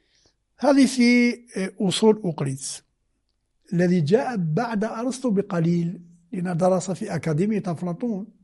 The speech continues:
وكتب كتاب أوقليدس، استفاد كثيرا من منطق أرسطو. وأما التصورات فهي حدود أشياء، نعم، تستعمل في ذلك العلم،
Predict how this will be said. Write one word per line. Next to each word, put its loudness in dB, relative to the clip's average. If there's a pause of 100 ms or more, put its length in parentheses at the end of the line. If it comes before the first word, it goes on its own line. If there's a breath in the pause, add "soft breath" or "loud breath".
وكتب -2
كتاب -4
أوقليدس، -6 (640)
استفاد 0
كثيرا 0
من 0
منطق -2
أرسطو. -6 (1200 soft breath)
وأما 8
التصورات 8
فهي 4
حدود 6 (220)
أشياء، 0 (1120)
نعم، -4 (1000)
تستعمل 6
في 2
ذلك 6
العلم، -2